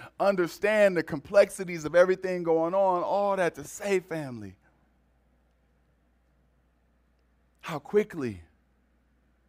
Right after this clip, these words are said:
we can allow our righteousness to be something that gets elevated and something that we celebrate and something that can be used in a way that God never desired,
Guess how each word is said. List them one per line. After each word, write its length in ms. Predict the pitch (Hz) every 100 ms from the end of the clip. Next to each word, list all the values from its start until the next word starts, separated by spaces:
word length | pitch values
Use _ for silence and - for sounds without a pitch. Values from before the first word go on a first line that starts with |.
| _ _ _ _ _ _
we 120 | - 156
can 160 | 160
allow 480 | 139 156 180 165 151
our 240 | 131 120
righteousness 1080 | 110 151 190 190 - 175 139 - 135 139 131
to 140 | - 117
be 220 | 143 165
something 480 | - 156 151 151 131
that 180 | 127
gets 300 | 131 156 - -
elevated 800 | 143 180 190 170 147 139 131 120
and 160 | 113 113
something 440 | - 170 - 160
that 140 | 147 127
we 240 | 147 165 - -
celebrate 760 | - - - 202 165 151 143
and 120 | 123
something 440 | - 156 170 175 160
that 200 | 151 139
can 240 | 160 135 - _ _ _ _ _ _ _
be 100 | 143
used 480 | 139 147 180 165 135
in 120 | 135
a 40 | 127
way 220 | 151 147
that 220 | 123 110
God 520 | 160 151 135 123 110 107 _ _ _ _ _ _
never 380 | 117 143 147 131
desired, 680 | 120 104 127 120 107 95